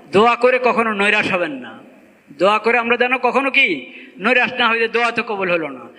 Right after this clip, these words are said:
এটা কখনো না বলি। হ্যাঁ, দোয়ার শর্ত পূরণ করার চেষ্টা করি।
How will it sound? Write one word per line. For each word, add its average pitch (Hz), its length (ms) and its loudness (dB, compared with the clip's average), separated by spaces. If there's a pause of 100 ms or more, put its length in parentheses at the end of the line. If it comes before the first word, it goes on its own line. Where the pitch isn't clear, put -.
(140)
এটা 214 200 0
কখনো 240 300 0
না 185 160 0
বলি। 120 300 -10 (1200)
হ্যাঁ, 214 320 0 (840)
দোয়ার 285 220 4
শর্ত 277 400 0
পূরণ 202 300 -4
করার 160 280 -4
চেষ্টা 143 280 -10
করি। - 240 -20